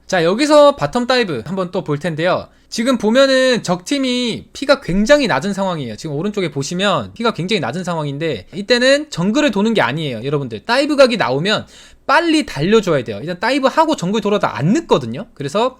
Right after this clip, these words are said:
이때는 바로 이게 피가 없는 걸 보고 다이브를 하러 가는 거죠. 여기서 천천히 시식이 넣고 잡아주고, 어, 무리하지 않고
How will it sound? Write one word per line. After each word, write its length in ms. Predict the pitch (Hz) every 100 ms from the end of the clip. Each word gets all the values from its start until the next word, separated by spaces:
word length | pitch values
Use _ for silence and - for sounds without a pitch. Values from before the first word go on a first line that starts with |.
| -
이때는 560 | 190 226 220 254 294 - _ _ _ _ _ _
바로 320 | - 196 220
이게 100 | 180
피가 240 | 165 269 233
없는 200 | 165 208
걸 100 | 190
보고 480 | 139 131 208 269 269
다이브를 280 | 196 208 196
하러 140 | 202
가는 240 | 185 147 196
거죠. 400 | 185 117 104 175 -
여기서 360 | 107 113 170 180
천천히 600 | 220 220 220 139 180 220 _ _
시식이 340 | - 196 196
넣고 540 | 117 98 - 226 269 269 _ _
잡아주고, 800 | - 135 139 - 120 202 277 - _ _ _ _ _
어, 140 | 117
무리하지 460 | 110 143 220 240 202
않고 600 | 120 117 - 226 269 -